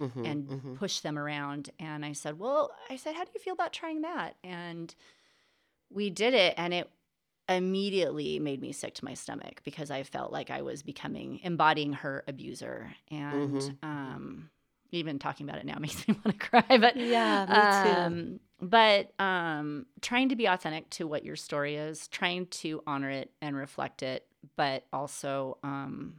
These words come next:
Speaker 2: you know, trying to communicate something to people. If I didn't think dance is a way I could tell a story or help somebody else out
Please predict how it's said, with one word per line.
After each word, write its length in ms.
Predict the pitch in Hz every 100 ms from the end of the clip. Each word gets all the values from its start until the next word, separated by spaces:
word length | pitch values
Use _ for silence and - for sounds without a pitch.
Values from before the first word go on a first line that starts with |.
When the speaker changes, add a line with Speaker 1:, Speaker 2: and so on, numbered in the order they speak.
| - _ _ _ _ _ _ _
Speaker 2:
you 120 | 175
know, 100 | 151
trying 260 | 147 160 151
to 60 |
communicate 460 | - 151 147 165 -
something 320 | 147 139 143
to 80 | 139
people. 480 | 139 147 - 127 -
If 140 | 151 165
I 240 | 165 156 - _ _ _ -
didn't 220 | 196 -
think 160 | 185 165
dance 440 | 156 143 - - _ _ _ _ _
is 140 | 165 165
a 40 |
way 160 | 151 147
I 80 | 147
could 180 | 147
tell 220 | - 143 147
a 60 |
story 480 | 147 - 143 143 143
or 160 | 147 147
help 240 | 147 -
somebody 380 | - 147 143 147
else 240 | 151 -
out 560 | 147 156 160 - -